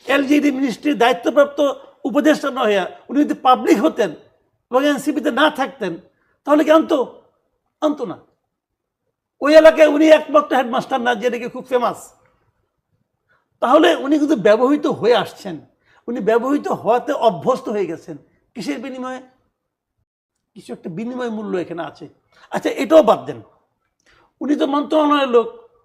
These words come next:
তো কোনো একজন ঠিকাদার যে নাকি ওনার মাধ্যমে ওনাকে সামনে রেখে কাজটা করিয়েছে,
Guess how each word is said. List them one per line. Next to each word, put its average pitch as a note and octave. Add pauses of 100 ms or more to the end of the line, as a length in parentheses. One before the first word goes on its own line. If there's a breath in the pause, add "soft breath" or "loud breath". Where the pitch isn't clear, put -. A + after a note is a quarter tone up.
(600)
তো -
কোনো C#4+
একজন D#4
ঠিকাদার F#3 (320 soft breath)
যে D#3+
নাকি C4+
ওনার C#4+ (320)
মাধ্যমে A3+
ওনাকে A#3
সামনে A#3
রেখে A3+
কাজটা G#3
করিয়েছে, F3+